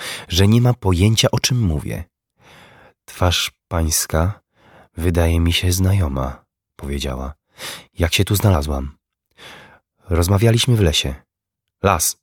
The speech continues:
góry, jaskinia, ksiądz Jon”, podsuwałem. „Tak, pamiętam. Zapomniałam tylko na chwilę, to był czas wiewiórki”.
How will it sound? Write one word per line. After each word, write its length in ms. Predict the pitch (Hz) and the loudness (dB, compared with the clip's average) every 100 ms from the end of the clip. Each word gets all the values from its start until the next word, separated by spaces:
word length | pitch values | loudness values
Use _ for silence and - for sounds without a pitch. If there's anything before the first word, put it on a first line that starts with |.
| _ - | _ -2
góry, 280 | 92 90 73 | 2 4 2
jaskinia, 480 | 87 - 98 76 | 0 2 2 0
ksiądz 400 | 76 - 95 104 | 0 2 2 2
Jon”, 320 | 110 90 67 65 | 2 2 -2 -10
podsuwałem. 640 | - - 78 73 65 65 - _ - - - - _ _ | -10 -6 -4 -4 -6 -10 -14 _ -20 -20 -20 -20 _ _
„Tak, 480 | 90 78 - - _ _ _ _ _ _ _ | -10 -10 -14 -20 _ _ _ _ _ _ _
pamiętam. 580 | - 87 82 71 69 67 - _ _ _ - - _ _ _ - | -4 0 0 -2 -6 -8 -14 _ _ _ -20 -20 _ _ _ -8
Zapomniałam 680 | 80 82 87 87 92 85 80 | -4 -2 0 2 2 0 -2
tylko 280 | 87 - | -6 -4
na 80 | 80 | -4
chwilę, 340 | 78 - 76 69 | -6 -8 -6 -4
to 120 | 76 | -4
był 220 | 80 78 | -4 -4
czas 280 | - 95 85 | -2 -2 0
wiewiórki”. 580 | 87 90 87 76 - | 0 0 0 -2 -10